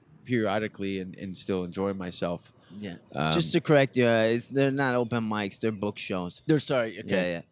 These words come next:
Speaker 1: I just assumed everything outside of the three clubs is an open mic. But
Speaker 2: Yeah.
Speaker 1: yeah. But yeah, I, I've never heard that terminology before, a book show.
Speaker 2: Uh-huh.
Speaker 1: Like, an open mic would be a book show in Canada.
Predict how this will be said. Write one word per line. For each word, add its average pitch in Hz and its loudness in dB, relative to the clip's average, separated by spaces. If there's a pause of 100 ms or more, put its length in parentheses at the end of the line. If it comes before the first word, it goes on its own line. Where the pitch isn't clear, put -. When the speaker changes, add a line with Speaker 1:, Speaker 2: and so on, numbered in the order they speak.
(200)
Speaker 1:
I 147 4
just - -8
assumed 127 -6
everything 120 -6
outside 110 -2
of 101 -6
the 90 -8
three 104 -6
clubs 98 -4
is 87 -8
an 85 -8
open 87 -10
mic. 87 -4
But 143 4
Speaker 2:
Yeah. 127 2
Speaker 1:
yeah. 104 0 (480)
But 160 0
yeah, 151 0
I, 139 0
I've 151 0
never 156 -4
heard 156 -2
that 127 -4 (220)
terminology 117 -6
before, 95 -6
a 92 -4
book 107 -8
show. 87 -6
Speaker 2:
Uh-huh. 120 -2 (220)
Speaker 1:
Like, 139 0
an 156 0
open 160 -4
mic 151 -4
would 131 -8
be 127 -6
a 117 -8
book 107 -10
show 110 -4
in 87 -10
Canada. 90 -8